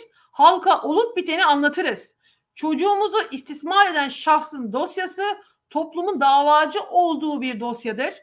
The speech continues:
Ülke olup biteni bilmelidir. Yok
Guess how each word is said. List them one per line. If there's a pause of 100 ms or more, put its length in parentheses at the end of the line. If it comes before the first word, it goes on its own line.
(400)
Ülke
olup
biteni
bilmelidir. (200)
Yok